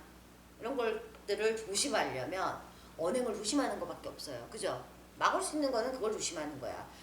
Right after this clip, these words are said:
내 운이 안 좋을 때는 가만히 눈 뜨고도 당하는 법이거든. 그러니 근데 그게 상처 제일 많이 받잖아. 내가 아닌데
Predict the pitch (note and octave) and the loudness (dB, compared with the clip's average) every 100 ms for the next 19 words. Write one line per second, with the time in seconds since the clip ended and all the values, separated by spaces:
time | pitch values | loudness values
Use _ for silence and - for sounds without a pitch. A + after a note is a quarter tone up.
0 | - A#3 F4 C4+ D#4 D#4 - D4+ C4 D#4 | -2 6 6 6 6 6 6 2 2 4
1 | E4 G#3 G3 C#4 D#4 F3 - - - - | 6 6 6 10 10 8 2 -8 -16 -20
2 | - - - - - - - - - - | -20 -20 -20 -20 -20 -20 -20 -20 -20 -20
3 | - - - - - - - - - - | -20 -20 -20 -20 -20 -20 -20 -20 -14 -14
4 | - - C#4+ C#4 G3+ A3+ - A#3+ F#3+ - | -8 0 2 2 0 -6 -2 -2 -2 -4
5 | D3 F3 - F3 C#3 B2+ A2 G#2+ A#2 C#3 | -6 -4 -4 -4 -4 -8 -10 -12 -14 -14
6 | C3 - - - - - - - - - | -16 -20 -20 -20 -20 -20 -20 -20 -20 -20
7 | - - - - F#3 F#3+ G3+ F3+ - - | -20 -20 -10 -2 -2 -2 -6 -6 -8 -14
8 | - - - - - - - - - - | -20 -20 -20 -20 -20 -20 -20 -20 -20 -20
9 | - B3+ C4+ G#3 B3+ C4 C#4 C#4+ F#3 F#3 | -14 -6 -6 -4 -4 -4 -6 -6 -4 -2
10 | G#3 G#3 D#3+ D3+ C3 - - - - - | -2 -2 -4 -6 -8 -10 -12 -16 -20 -20
11 | - - - F#3+ A3+ A#3+ C4+ G3+ B2+ D3 | -20 -20 -10 -4 -2 6 6 6 4 4
12 | F3+ B3+ C4 F#3 A#2+ - | 2 -2 -2 -2 -2 -6